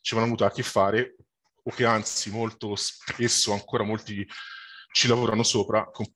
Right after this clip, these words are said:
compreso me stesso. Qui diciamo che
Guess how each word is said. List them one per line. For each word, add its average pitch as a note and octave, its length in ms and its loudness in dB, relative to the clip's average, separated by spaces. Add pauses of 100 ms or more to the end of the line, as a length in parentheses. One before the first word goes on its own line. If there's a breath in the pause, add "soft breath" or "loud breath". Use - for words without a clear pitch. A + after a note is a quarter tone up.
(140)
compreso A#2+ 840 2
me A2+ 120 2
stesso. - 560 -8 (600 loud breath)
Qui F3 200 2
diciamo B2+ 480 4
che A#2 760 2